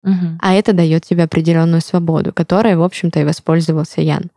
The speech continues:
Speaker 1: Слушай, вот это я вообще не понимаю, как можно ориентироваться на место прописки. Столько факапов уже было из-за этого.
Speaker 2: Ну, видишь,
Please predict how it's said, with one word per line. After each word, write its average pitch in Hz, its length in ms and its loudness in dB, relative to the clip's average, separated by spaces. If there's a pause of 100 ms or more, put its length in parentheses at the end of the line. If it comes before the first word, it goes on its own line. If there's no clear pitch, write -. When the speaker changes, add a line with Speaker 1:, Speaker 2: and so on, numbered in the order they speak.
(380)
Speaker 1:
Слушай, 196 420 2
вот 185 240 0
это 240 260 2
я 185 180 2
вообще 196 440 0
не 175 100 2
понимаю, 175 520 2
как 180 340 -2
можно 165 540 4
ориентироваться 180 640 2
на 160 100 4
место 175 340 2
прописки. 170 480 0
Столько 240 500 -2
факапов 202 640 0
уже 160 180 2
было 160 340 2
из-за 143 160 0
этого. 180 600 2
Speaker 2:
Ну, 180 100 2
видишь, 180 260 0